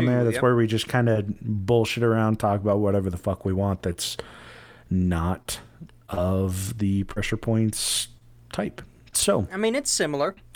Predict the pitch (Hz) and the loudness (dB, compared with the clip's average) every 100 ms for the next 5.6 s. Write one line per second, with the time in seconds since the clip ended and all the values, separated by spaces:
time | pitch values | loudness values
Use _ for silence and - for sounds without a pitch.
0 | - 185 190 - - 254 - 208 165 156 | -8 -6 -4 -6 -4 -2 2 4 4 6
1 | 151 170 - _ - 208 240 208 - 214 | 2 0 -8 _ -4 0 0 0 0 -2
2 | 262 254 226 196 190 170 170 - 196 196 | -2 -2 0 2 0 0 -2 0 2 2
3 | 196 - - _ - 175 180 190 180 185 | 2 -6 -16 _ -4 -2 0 -2 -2 -4
4 | 190 202 - - - 170 165 - 175 160 | -4 -4 -6 -10 -4 -2 -2 -4 -2 -2
5 | 131 120 127 - - - | -4 -6 -10 -10 -12 -12